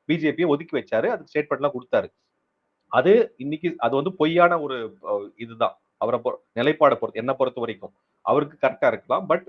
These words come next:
வெளியிலேருந்து பார்க்கும்போது அதனால ரீசன் கிடையாது. So உள்கட்சி பூசல் வந்துடுச்சு,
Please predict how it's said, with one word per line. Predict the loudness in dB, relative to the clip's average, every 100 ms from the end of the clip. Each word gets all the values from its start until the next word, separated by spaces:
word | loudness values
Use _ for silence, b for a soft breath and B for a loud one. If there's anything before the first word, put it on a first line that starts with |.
| -6
வெளியிலேருந்து | -2 0 -2 0
பார்க்கும்போது | -2 -2 -2
அதனால | 0 0 -4 -8
ரீசன் | -12 -14
கிடையாது. | -6 -4 -2 -4 _ _ _
So | -4
உள்கட்சி | -4 -4 -4 -4 -6
பூசல் | -6 -6 -4
வந்துடுச்சு, | -2 -2 -6 -8 -6